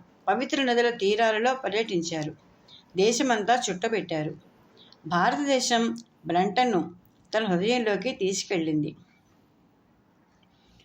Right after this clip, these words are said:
ఆత్మజ్ఞానం ద్వారా వచ్చే ప్రశాంతతను తనకు ఎవరు ఇవ్వగలరో అన్వేషిస్తూ అతను యోగులు,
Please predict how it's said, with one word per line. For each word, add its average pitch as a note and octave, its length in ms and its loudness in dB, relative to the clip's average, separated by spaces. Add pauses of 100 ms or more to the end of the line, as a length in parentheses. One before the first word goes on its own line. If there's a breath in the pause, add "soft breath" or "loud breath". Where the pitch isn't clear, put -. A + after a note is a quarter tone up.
(160)
ఆత్మజ్ఞానం C#4 720 4
ద్వారా C4+ 300 4
వచ్చే B3 320 0
ప్రశాంతతను G#3+ 920 0 (360 soft breath)
తనకు C4 440 2 (220)
ఎవరు G#3 280 4
ఇవ్వగలరో A#3+ 520 4
అన్వేషిస్తూ G3+ 920 0 (400 loud breath)
అతను A#3+ 440 2 (200)
యోగులు, A#3 680 4